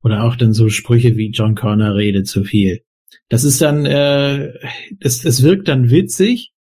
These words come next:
so, äh, es ist dann Situationskomik, aber eigentlich ist es auch wieder so eine logische Analyse einfach.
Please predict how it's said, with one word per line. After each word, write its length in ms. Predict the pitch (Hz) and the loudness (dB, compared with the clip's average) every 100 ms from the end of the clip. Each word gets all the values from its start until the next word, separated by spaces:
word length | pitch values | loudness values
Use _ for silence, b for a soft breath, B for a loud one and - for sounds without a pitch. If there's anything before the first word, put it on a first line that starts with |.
| _ | _
so, 300 | 131 147 147 | -2 2 2
äh, 320 | - 135 131 | 0 -2 0
es 160 | 131 127 | -2 -4
ist 140 | 143 | -2
dann 100 | 147 | -2
Situationskomik, 1080 | 135 139 139 123 135 175 196 - 170 175 170 | 0 0 -2 0 2 2 0 2 2 2 0
aber 180 | 147 131 | -2 -2
eigentlich 320 | 120 147 160 | -2 -2 0
ist 80 | 147 | 0
es 60 | 147 | -2
auch 200 | 143 139 | -4 -2
wieder 200 | 147 139 | 0 2
so 100 | 139 | 2
eine 140 | 139 | 2
logische 680 | 135 139 139 147 170 165 - | 0 -2 0 2 2 0 -2
Analyse 640 | 143 143 139 147 185 123 101 | 0 2 2 4 4 2 -2
einfach. 580 | 95 98 - - - | -4 -6 -8 -8 -10